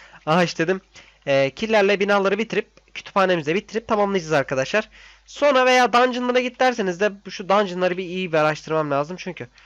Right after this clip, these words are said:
su altındaki dungeon'ı çok zor. Hani izlediğim kadarıyla bayağı bir sıkıntı abi oradaki dungeon. Hani tek kişi başarabilecek miyim? Pek de emin değilim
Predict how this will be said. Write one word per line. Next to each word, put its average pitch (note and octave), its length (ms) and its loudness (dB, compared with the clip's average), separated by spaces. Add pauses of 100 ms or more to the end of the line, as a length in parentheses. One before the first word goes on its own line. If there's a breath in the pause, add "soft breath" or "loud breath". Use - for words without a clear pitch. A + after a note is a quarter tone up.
(260 soft breath)
su - 260 -4
altındaki G3 520 0
dungeon'ı F#3 560 -2 (560)
çok - 360 -2
zor. - 400 -12
Hani A#2 200 -14 (600 loud breath)
izlediğim E3+ 380 -2
kadarıyla F#3 500 -2
bayağı D#3 280 2
bir F3+ 160 -4
sıkıntı - 480 -6
abi C#3 180 0
oradaki A#2 420 -6
dungeon. B2+ 340 -6
Hani C3 560 -6
tek E3 220 -4 (240)
kişi F3 440 -4 (760 soft breath)
başarabilecek F3+ 760 -2
miyim? F3+ 260 -4 (120)
Pek F3+ 260 -4
de D3 80 -2
emin D3+ 240 -6
değilim D3 320 -2